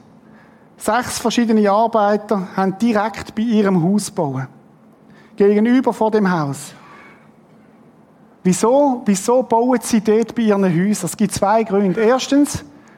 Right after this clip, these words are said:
sie haben können ihre Liebsten verteidigen, wenn ein Angriff gekommen ist.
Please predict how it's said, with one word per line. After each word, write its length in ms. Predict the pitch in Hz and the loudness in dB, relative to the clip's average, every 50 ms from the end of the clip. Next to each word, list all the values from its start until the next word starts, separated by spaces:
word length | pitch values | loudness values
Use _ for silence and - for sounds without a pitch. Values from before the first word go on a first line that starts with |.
| _ _ _ _ _ _ _ _ _ _ _ _ _ _ | _ _ _ _ _ _ _ _ _ _ _ _ _ _
sie 180 | - - - 202 | -8 -4 -2 -2
haben 100 | 208 214 | 0 -2
können 320 | 208 - 220 220 214 214 | -2 0 0 2 2 4
ihre 200 | 208 208 202 202 | 4 4 4 4
Liebsten 420 | 202 196 214 247 254 247 - - 214 | 4 4 4 2 2 0 -2 -6 -4
verteidigen, 760 | - 196 - - 190 175 185 214 220 214 220 - 185 151 143 | -4 -6 -4 -2 -2 0 0 0 0 0 0 0 0 0 0
wenn 140 | 170 165 175 | 0 0 0
ein 80 | 180 | 0
Angriff 380 | 175 190 196 - 208 202 185 - | 0 0 0 0 -2 -2 -2 -4
gekommen 300 | - - 185 185 180 165 | -4 -4 -2 0 0 -2
ist. 220 | - - - - | -4 -6 -8 -12